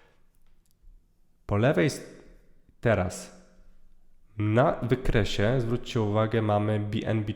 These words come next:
Chain, a konkretnie, e, Binance Coin. Cenę Binance Coina w stosunku do Bitcoina. I zwróćcie teraz uwagę,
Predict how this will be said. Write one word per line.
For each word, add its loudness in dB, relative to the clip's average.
Chain, 0
a -6
konkretnie, -4
e, -8
Binance 2
Coin. -2
Cenę 4
Binance 0
Coina 0
w -10
stosunku -4
do -2
Bitcoina. -4
I -4
zwróćcie -6
teraz 0
uwagę, 0